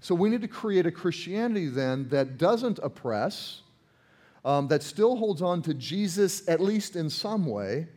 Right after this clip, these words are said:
uh, but it's not really Christianity either because it doesn't deal with the issue of sin. And how do we deal with that? Because all of us experience it.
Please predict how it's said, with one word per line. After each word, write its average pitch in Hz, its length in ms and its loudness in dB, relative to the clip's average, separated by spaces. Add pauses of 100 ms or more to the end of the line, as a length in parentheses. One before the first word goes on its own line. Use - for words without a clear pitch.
(400)
uh, 151 80 4
but 180 180 4
it's 175 140 4
not 226 260 0
really 175 240 2
Christianity 156 840 -4
either 160 180 0
because 139 260 -4
it 160 80 -2
doesn't 226 300 2
deal 139 140 0
with 131 100 0
the 135 160 -2
issue - 240 -4
of 123 100 -2
sin. 147 520 -4
And 104 120 -6
how 160 140 0
do 170 60 -2
we 160 120 0
deal 139 220 -2
with 131 200 -2
that? 151 200 0
Because 131 240 -2
all 127 160 2
of 120 80 -2
us 120 100 -10
experience 147 580 -8
it. 85 120 -10